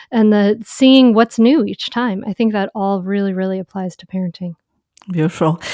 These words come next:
Speaker 2: And the, the artwork that you're creating, right?
Speaker 1: Yes, yes.
Speaker 2: Yes. And, and I wouldn't say in another life formerly, I think you're still an
Speaker 1: <laughs>
Speaker 2: artist, right? You're still, you still have it in you. And
Speaker 1: Yeah, yeah.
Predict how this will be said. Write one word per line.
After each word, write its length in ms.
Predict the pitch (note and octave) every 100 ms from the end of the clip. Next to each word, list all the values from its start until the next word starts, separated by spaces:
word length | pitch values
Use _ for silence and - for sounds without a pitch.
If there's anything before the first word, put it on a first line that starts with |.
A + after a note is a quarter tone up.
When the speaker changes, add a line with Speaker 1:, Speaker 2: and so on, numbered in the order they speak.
| G#3
Speaker 2:
And 320 | - E3+ E3
the, 240 | E3 D#3+ -
the 120 | E3+
artwork 560 | - E3+ D3 E3 D#3+ -
that 120 | -
you're 160 | D#3 D#3
creating, 600 | - D3 D#3 D4+ G#2+ - - - _ -
right? 240 | D3+ C#3
Speaker 1:
Yes, 480 | G#3+ G3 - - - -
yes. 260 | - D3+
Speaker 2:
Yes. 440 | D3+ D3+ F3 - - - - G#3
And, 200 | G#3 G#3
and 200 | A3 A3
I 120 | A#3
wouldn't 580 | B3+ A#3+ G#3 F3+ - -
say 400 | - E3+ D3+ C#3+
in 160 | D3+
another 380 | C#3+ C#3 C3+ C3+
life 260 | C3 C3 C3+
formerly, 400 | D#3+ D3 E3+ -
I 60 |
think 200 | A3+ D4+
you're 80 | -
still 280 | D3+ - D#4+
an 120 | C4+
Speaker 1:
<laughs> 60 | C4+
Speaker 2:
artist, 560 | A3 D3 - D#4+ - -
right? 340 | G3 C#4+ F#4
You're 140 | C4 C4+
still, 560 | - C4+ F3 D#3 - -
you 100 | A3+
still 280 | - A#3
have 180 | G#3+ E3
it 140 | D#3 D3
in 160 | D3
you. 340 | D3 D3 B3 D#4+
And 320 | G3 D3 -
Speaker 1:
Yeah, 520 | - C4 C4 C4+ A#3+ G#3
yeah. 340 | A3+ A3+ -